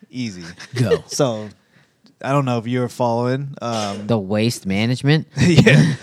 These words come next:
Speaker 1: So that's like the, the, it's like
Speaker 3: The
Speaker 1: the
Speaker 3: Wasted Management?
Speaker 1: Basically.
Speaker 2: They should
Speaker 1: Um,
Speaker 2: rename the tournament the Wasted Management
Speaker 1: so,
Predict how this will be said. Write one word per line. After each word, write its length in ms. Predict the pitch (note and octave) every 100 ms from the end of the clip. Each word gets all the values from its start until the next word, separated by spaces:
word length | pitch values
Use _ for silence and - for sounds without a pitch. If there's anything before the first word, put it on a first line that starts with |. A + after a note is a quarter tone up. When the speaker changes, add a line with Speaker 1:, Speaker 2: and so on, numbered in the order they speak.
| - -
Speaker 1:
So 180 | - G#3+
that's 280 | A#3 B3+ -
like 280 | G#3+ E3+ -
the, 260 | D#3+ C#3+
the, 520 | B2+ D3 C3+ B2+ B2 -
it's 100 | D3 F3+
like 140 | D3+
Speaker 3:
The 100 | A#2
Speaker 1:
the 140 | C3+
Speaker 3:
Wasted 420 | B2 C3 - B2+ A2
Management? 760 | A2 C3+ C#3 E3 D3+ - - -
Speaker 1:
Basically. 840 | B2+ F3 - A#2 G2 F2 G2 B2
Speaker 2:
They 140 | C#3+ D#3+
should 180 | G#3+
Speaker 1:
Um, 60 | D#3
Speaker 2:
rename 340 | D#3+ D3+ D3+
the 80 | C3+
tournament 420 | C#3 D3+ C3+ A#2+
the 80 | C3+
Wasted 440 | A#2+ A#2+ - C3+ A2
Management 520 | G#2+ G#2 G2+ G2
Speaker 1:
so, 40 | E2